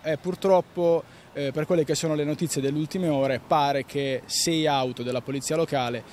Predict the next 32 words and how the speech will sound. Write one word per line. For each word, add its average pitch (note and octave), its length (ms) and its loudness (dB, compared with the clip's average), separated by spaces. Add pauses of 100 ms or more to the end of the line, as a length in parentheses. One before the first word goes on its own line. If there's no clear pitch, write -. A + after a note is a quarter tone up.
(460)
non D#3+ 200 2
sono D#3 280 2
state C#3+ 340 2
pagate B2+ 640 -2
e C#3+ 100 -6
quindi C3 480 -2
il C3 100 -4
fornitore C3+ 680 0
le A2+ 100 -2
ha A2 60 -2
chieste A#2+ 340 -4
indietro. G#2 500 -6
Quindi C3 400 0 (800)
cosa E3+ 500 6
rispondiamo D3+ 920 0
a C3+ 100 -6
chi D3+ 200 -4
oggi D3 360 2
è C3+ 60 0
in C3+ 160 -2
prima C#3+ 300 0
linea C3+ 460 2
per C3 200 -6
le C3 100 -2
strade C3 320 -2
della B2+ 160 -2
nostra B2 300 -4
città B2 400 -2 (240)
a - 80 -4
garantire C3+ 500 2
la A#2 140 -2
sicurezza? C#3+ 760 -2